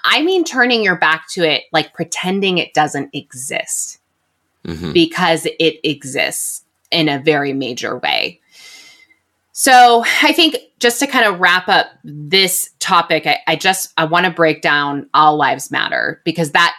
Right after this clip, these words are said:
Speaker 1: that's the thing that I see the most is, you know,
Speaker 2: Mm-hmm.
Speaker 1: the, the phrase is Black Lives Matter. And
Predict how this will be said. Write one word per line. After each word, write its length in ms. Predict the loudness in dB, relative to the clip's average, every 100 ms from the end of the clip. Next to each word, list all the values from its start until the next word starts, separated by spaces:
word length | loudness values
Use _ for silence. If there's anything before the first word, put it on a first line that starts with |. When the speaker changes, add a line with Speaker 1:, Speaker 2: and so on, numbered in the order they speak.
| _ -2
Speaker 1:
that's 240 | -2 -2
the 120 | -2
thing 300 | -2 0 0
that 120 | 2 0
I 80 | -2
see 240 | -2 -2
the 120 | -2
most 460 | 0 0 0 -4 -4
is, 500 | -2 0 -2 -6 -12 _ _ -4
you 160 | 0
know, 160 | 2 0
Speaker 2:
Mm-hmm. 320 | -2 -8 -6
Speaker 1:
the, 320 | 0 2 2 -2
the 80 | -6
phrase 520 | -2 2 2 0 -2
is 140 | -6
Black 380 | -2 0 0 0
Lives 260 | -2 -2 -4
Matter. 560 | -2 0 -2 -6 -6 -10 _ _ _ _ _ -4
And 360 | 0 0 -4